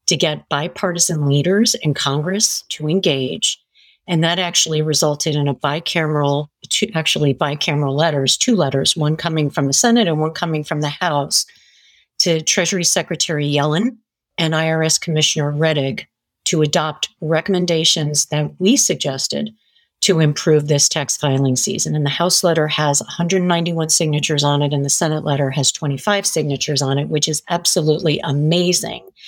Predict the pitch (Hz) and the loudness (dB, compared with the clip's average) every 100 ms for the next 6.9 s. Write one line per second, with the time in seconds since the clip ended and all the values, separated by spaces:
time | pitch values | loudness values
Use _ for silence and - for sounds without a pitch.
0 | - - - - _ 202 170 175 185 - | -20 -20 -20 -20 _ -2 0 2 0 2
1 | 208 196 180 170 - 165 151 165 151 151 | 2 2 0 -2 -2 -2 0 0 2 0
2 | 151 147 147 147 139 - _ _ _ _ | 0 0 0 0 -2 -8 _ _ _ _
3 | - - _ _ _ _ - 202 - 220 | -14 -14 _ _ _ _ 0 2 4 2
4 | 202 214 196 180 180 170 156 - - 156 | 2 2 2 2 2 2 2 0 0 0
5 | 160 160 160 160 - 147 143 143 - 214 | 2 2 0 -2 -4 -2 0 0 0 2
6 | 214 - 170 143 139 143 147 180 214 | 0 0 0 0 2 2 2 0 -2